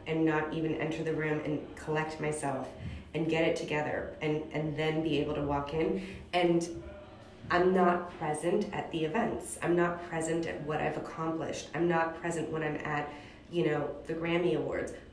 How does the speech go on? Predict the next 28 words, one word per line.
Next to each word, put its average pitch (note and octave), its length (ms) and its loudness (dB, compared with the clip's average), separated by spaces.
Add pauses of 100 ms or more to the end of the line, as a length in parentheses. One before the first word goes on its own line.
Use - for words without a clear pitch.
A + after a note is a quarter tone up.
(120)
I'm D#3 300 2
there F#3 340 4
and E3+ 100 4
I've - 200 -2
produced - 640 0
this D#3 180 0
beautiful F3 480 6
room F#3+ 420 4
and D3+ 240 2
I've C#3+ 180 -2 (360)
put F3 100 0
it D3+ 180 2
together E3+ 540 4
and D3+ 160 2
I'm D3+ 80 -2
bringing E3 340 2
in F3 180 2
all D3+ 180 0
these D3 200 -4
celebrities E3 720 -2
or C#3+ 120 0
I'm D3+ 120 -2 (180)
doing F3 280 6
these D#3+ 220 2
wonderful D#3 500 -2
events, - 400 0 (460)
but F#3+ 120 6
I'm, F3 320 6